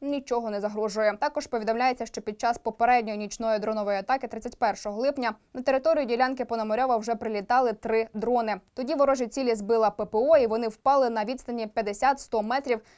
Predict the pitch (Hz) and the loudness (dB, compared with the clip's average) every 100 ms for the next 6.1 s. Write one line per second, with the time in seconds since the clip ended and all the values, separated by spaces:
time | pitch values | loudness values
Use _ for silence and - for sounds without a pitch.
0 | - 262 214 262 294 233 220 208 254 247 | -6 -6 -2 -2 0 0 0 2 0 -2
1 | 226 214 262 254 226 208 - 226 208 - | -4 -2 -2 -4 -4 -8 -6 -4 -4 -4
2 | - 240 208 202 - 330 269 247 262 262 | 0 2 0 -2 2 2 2 0 2 0
3 | 233 226 220 262 240 220 247 226 233 220 | -2 -2 0 2 0 -2 -2 -2 -2 -4
4 | 196 202 202 208 285 269 214 - 214 254 | -4 -6 -10 0 2 2 0 -4 -8 -6
5 | 240 - 240 226 196 208 220 208 202 220 | -8 -6 -2 -2 -2 2 2 2 0 -2
6 | 196 | -4